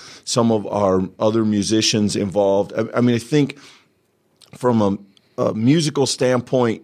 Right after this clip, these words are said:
we reflect here the idea that w-, we can always be experimenting with new things to see if they work. And if they don't, well, that doesn't mean they're bad. It means they're maybe not for us.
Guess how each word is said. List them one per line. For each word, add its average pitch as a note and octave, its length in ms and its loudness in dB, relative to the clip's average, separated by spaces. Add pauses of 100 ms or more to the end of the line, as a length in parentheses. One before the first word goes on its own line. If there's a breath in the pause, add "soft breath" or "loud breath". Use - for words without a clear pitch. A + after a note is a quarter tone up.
(100)
we A#2+ 220 -2
reflect B2 640 -2
here A2+ 260 0
the G#2+ 140 0
idea G#2+ 420 0
that G2 220 -2 (420 loud breath)
w-, C3 240 2
we D#3+ 360 0
can D3 420 -2 (180)
always E3+ 680 0
be A#2+ 480 -2 (260)
experimenting A#2+ 920 0
with G#2 200 -4
new A2+ 120 2
things C3+ 380 0
to A2+ 120 -6
see C3+ 440 -2
if A#2 180 -4
they G#2+ 140 0
work. C3 380 -2
And B2 100 0
if B2+ 140 -2
they B2+ 180 0
don't, B2 440 -2 (760 soft breath)
well, B2 500 -2 (200 soft breath)
that C3 160 -2
doesn't C#3 320 2
mean B2 160 2
they're G#2+ 140 0
bad. G#2 360 0
It D3+ 100 -4
means A#2 360 -2
they're A#2+ 300 0 (120)
maybe A#2 260 0
not A2+ 300 -2
for B2+ 220 0
us. D#3 400 -4